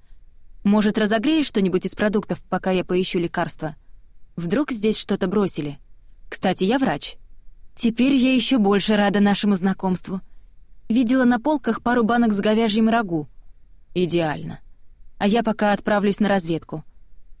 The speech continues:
Вдруг удастся обнаружить не только лекарства, но и детские предметы первой необходимости. Их никогда много не бывает». Арлис совершила набег на полки магазина,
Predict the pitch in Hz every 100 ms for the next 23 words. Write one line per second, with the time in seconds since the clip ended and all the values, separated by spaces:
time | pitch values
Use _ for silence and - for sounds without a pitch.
0 | - - 170 277 269 208 196 - 190 190
1 | 196 214 202 - 208 233 196 175 175 214
2 | 208 - 170 175 185 175 190 - 190 175
3 | 185 175 180 175 190 175 175 180 180 175
4 | 190 180 165 160 - 160 - - - -
5 | - - 240 - 226 226 208 190 175 170
6 | 170 170 175 165 165 160 - - - -
7 | - - 202 220 240 233 - 208 208 -
8 | 208 196 190 185 185 185 180 190 175 180
9 | 175 170 165 208 214